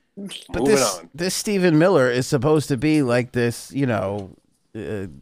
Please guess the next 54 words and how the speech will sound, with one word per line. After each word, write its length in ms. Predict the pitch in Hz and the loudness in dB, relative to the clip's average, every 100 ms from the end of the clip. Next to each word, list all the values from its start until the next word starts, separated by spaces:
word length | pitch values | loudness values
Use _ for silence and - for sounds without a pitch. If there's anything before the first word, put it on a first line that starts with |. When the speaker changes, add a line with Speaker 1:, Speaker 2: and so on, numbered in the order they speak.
| _ - | _ -8
Speaker 1:
advisor, 880 | 117 110 117 147 170 160 165 165 156 | -8 -4 0 2 2 2 2 2 2
like 240 | 127 113 | 0 -2
he's 160 | 117 104 | -6 -4
got 200 | 120 127 | -2 2
it 60 | |
all 120 | 131 | 2
figured 340 | 131 135 120 117 | 0 -2 -2 0
out 320 | 135 147 110 | 0 0 -4
guy, 680 | 123 180 143 107 113 143 - _ _ _ _ - | -2 0 2 0 -2 -6 -8 _ _ _ _ -6
and 200 | 139 156 | 0 2
he 180 | 180 220 | 2 2
was 160 | 202 | 2
the 80 | 196 | 2
one 240 | 202 202 | 4 4
who 100 | 196 | 2
tweeted 360 | 180 - 220 196 | 2 2 2 4
this 140 | 196 170 | 2 2
picture. 400 | 220 240 151 107 | 0 2 0 2
He 100 | 147 | 0
tweeted 340 | - 262 254 | 2 2 2
the 100 | 226 | 0
picture, 440 | 240 269 - 139 - | 2 0 2 -2 0
and 80 | 214 | 0
he 60 | |
still 320 | 214 - 269 240 | 0 2 2 4
has 300 | 247 220 226 | 4 4 2
it 60 | |
up 220 | 269 - - | 2 0 0
to 100 | 202 | 2
this, 240 | 208 180 - | 2 -2 -4
to 100 | 214 | 0
this 240 | - 262 | 0 0
moment 480 | 208 220 233 117 - _ _ _ _ 165 | 0 2 2 2 -2 _ _ _ _ -8
with 140 | 165 | -4
the 80 | 170 | 0
Speaker 2:
They 80 | - | 2
Speaker 1:
Diet 180 | 165 254 | 4 4
Coke. 60 | |
Speaker 2:
probably, 460 | 285 202 190 175 170 _ _ _ _ - | 4 4 2 -2 -6 _ _ _ _ -16
they 60 | |
probably 400 | 170 208 226 214 | -4 -2 0 -2
said, 160 | 185 208 | -2 -2
"Oh, 80 | 202 | -4
just 200 | - - | -6 -10
put 100 | 196 | -10
it 80 | 180 | -6
behind 240 | 156 156 | -4 -4
the 60 | 147 | -6
phone. 260 | 139 120 | -10 -10
Nobody 220 | 113 120 117 | -10 -14 -16
will 80 | |
see 160 | - 110 | -16 -18
it." 160 | 92 - | -18 -8
Speaker 1:
Yeah, 360 | 180 285 254 | 0 2 2